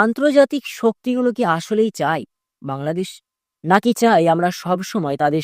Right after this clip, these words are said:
সাহায্যের দিকে এগিয়ে থাকি? আপনার কি মনে হয়,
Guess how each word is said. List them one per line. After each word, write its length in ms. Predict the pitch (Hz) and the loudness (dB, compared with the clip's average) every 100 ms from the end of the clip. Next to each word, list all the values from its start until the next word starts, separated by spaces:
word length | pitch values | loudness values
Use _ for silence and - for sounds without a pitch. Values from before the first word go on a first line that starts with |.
| - | -4
সাহায্যের 480 | 165 160 190 180 175 | -4 -2 -2 -2 -2
দিকে 240 | 202 127 - | -4 -4 -4
এগিয়ে 360 | 147 147 139 120 | -2 0 0 -2
থাকি? 280 | 127 113 - _ _ _ _ - | -4 -12 -14 _ _ _ _ 2
আপনার 260 | 208 294 294 | 4 4 2
কি 140 | - 254 | 2 4
মনে 220 | 214 156 | 6 4
হয়, 180 | 131 | 0